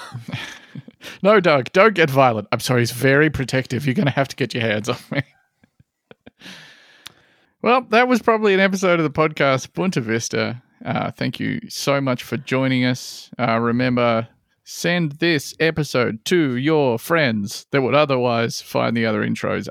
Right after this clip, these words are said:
Speaker 2: alienating. Uh, this is the only way they're gonna get
Speaker 1: Mm.
Speaker 2: into it. 'Cause right now, this podcast is too abstract, too obtuse, too lore dense for the average person to get into it.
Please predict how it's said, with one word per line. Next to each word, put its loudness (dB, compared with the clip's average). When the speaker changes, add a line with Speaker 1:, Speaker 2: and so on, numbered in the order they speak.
Speaker 2:
alienating. -2
Uh, -4
this -10
is -20
the -4
only 0
way -2
they're -2
gonna 0
get -2
Speaker 1:
Mm. -2
Speaker 2:
into -4
it. -4
'Cause -6
right 0
now, 2
this -4
podcast -2
is -12
too 0
abstract, -6
too 4
obtuse, -2
too 0
lore 2
dense -4
for -12
the -6
average -4
person -4
to -6
get -4
into -6
it. -14